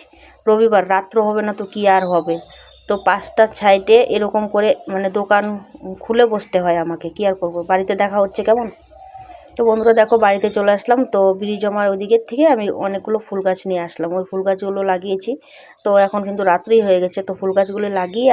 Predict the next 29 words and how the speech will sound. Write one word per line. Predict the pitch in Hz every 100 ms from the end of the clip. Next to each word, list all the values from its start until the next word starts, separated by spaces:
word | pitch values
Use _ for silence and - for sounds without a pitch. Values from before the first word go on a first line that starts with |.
| 196
আমি | 185 180
এখন | 180 180
কিন্তু | 185 190
জল | 185 185
দিয়ে | 185 170
দিলাম, | 156 160 170
কারণ | 185 196 196
জল | 190 190
না | 196
দিলে | 202 202 202
তো | 202 - - - -
হবে | 214 226
না, | 214 311 -
ফুল | 220 202
গাছ | 202 196 185
লাগানোর | 190 208 202
সঙ্গে | 202 202 202
সঙ্গে | 233 233
জল | 196 185
দিতে | 180 175
হয়। | 160 - _ _ - _ -
দেখো, | 208 220 233 202
এখন | 208 208
তো | 202
ভালো | 196 196
লাগছে | 196 196 202
না | 190
দেখতে, | 185 190
হয়তো | 185 170 180